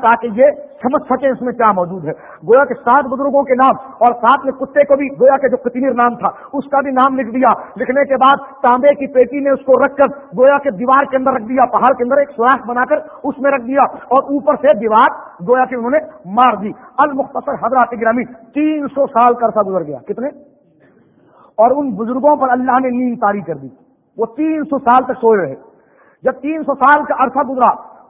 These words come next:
بکری چرانے والے کچھ لوگ گزرے، جب وہ پہاڑی پر گزرے تو انہوں نے غار کے آگے دیوار دیکھی، ان کو سردی محسوس ہوئی۔ انہوں نے کہا، "کیوں نہ ہو ہم اس دیوار کو توڑ کر اندر غار میں پناہ لے لیں۔" جب انہوں نے دیوار توڑی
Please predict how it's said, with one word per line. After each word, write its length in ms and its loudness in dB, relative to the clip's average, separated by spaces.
بکری 380 -8
چرانے 420 -4
والے 280 -2
کچھ 160 -14
لوگ 280 -2
گزرے، 160 -10
جب 140 -6
وہ 40 -2
پہاڑی 380 -2
پر 120 -6
گزرے 280 -4
تو 100 -6
انہوں 200 -6
نے 80 -4
غار 440 0
کے 280 -6
آگے 280 2
دیوار 400 2
دیکھی، 320 -8
ان 160 -8
کو 140 -8
سردی 280 -4
محسوس 300 -10
ہوئی۔ 160 -16
انہوں 160 -6
نے 60 -4
کہا، 100 -8
"کیوں 240 -10
نہ 60 -6
ہو 200 0
ہم 180 -4
اس 200 -10
دیوار 240 2
کو 120 -4
توڑ 260 0
کر 120 -8
اندر 140 -6
غار 220 0
میں 160 -8
پناہ 220 0
لے 60 -4
لیں۔" 120 0
جب 180 0
انہوں 200 0
نے 400 0
دیوار 300 4
توڑی 340 2